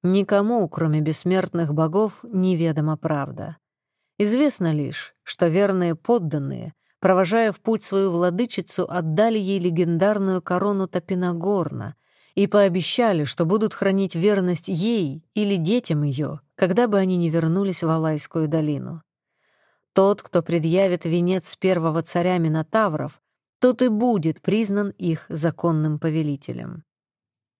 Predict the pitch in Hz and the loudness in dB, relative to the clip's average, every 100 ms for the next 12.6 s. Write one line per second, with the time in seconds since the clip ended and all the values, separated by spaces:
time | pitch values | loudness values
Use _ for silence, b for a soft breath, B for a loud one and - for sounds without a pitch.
0 | _ _ _ - 165 196 190 208 220 269 | _ _ _ -2 2 4 4 2 2 0
1 | - 220 254 262 214 156 151 156 - 180 | 0 -2 2 2 2 2 0 -2 0 0
2 | 170 - 160 160 196 220 202 185 160 151 | 0 -2 0 2 2 0 -2 0 -2 -2
3 | 160 151 156 151 - _ - 160 - - | 0 0 0 -4 -8 _ 0 0 0 -8
4 | - - B B B B 165 185 190 233 | -14 -18 B B B B 2 2 4 2
5 | 220 175 170 160 165 - 202 220 202 185 | 2 0 2 0 -2 0 2 2 0 -2
6 | - 180 175 180 - - 208 196 175 180 | 0 -2 0 -2 -4 0 0 2 0 -2
7 | - 190 196 185 - 165 - 170 - 165 | 0 0 0 -2 -4 -10 -6 -6 -4 -6
8 | 180 165 139 139 156 - _ _ _ _ | -4 -2 -4 -6 -10 -16 _ _ _ _
9 | _ _ - 180 - 262 247 220 196 - | _ _ -2 0 2 2 2 2 0 0
10 | 269 269 - 165 233 220 208 175 220 247 | 2 2 0 -2 -2 0 -2 0 -2 -2
11 | - - 220 220 226 190 151 - 156 170 | -6 -8 -4 0 2 0 -2 -4 -2 0
12 | 160 151 - - 247 185 | -2 -6 -8 -2 0 0